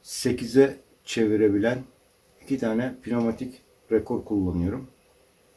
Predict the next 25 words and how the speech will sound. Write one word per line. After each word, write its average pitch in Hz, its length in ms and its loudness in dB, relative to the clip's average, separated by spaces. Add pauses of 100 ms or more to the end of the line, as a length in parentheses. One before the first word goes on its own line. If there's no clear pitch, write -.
(160)
Bir 131 120 -6
tarafı 110 300 0
altılık, 117 580 -2 (240)
öbür 120 200 -6
tarafı 92 300 -6
sekizlik. 120 680 -10 (880)
Ee, 107 440 4
çünkü 135 540 0 (1120)
boruyu 131 380 4
ne 131 100 4
kadar 135 220 2
geniş 127 340 4
kullanırsanız 131 600 -2
hava 123 360 2
alması 131 560 0 (560)
ve, 123 380 2 (140)
e, 113 60 -4 (720)
debriyaja 113 500 2
basmanın 120 460 0
da 110 120 -6
esnemesi 120 600 -2
o 120 120 -6
kadar 120 340 -2
kolay 120 220 2
olur. 107 200 -4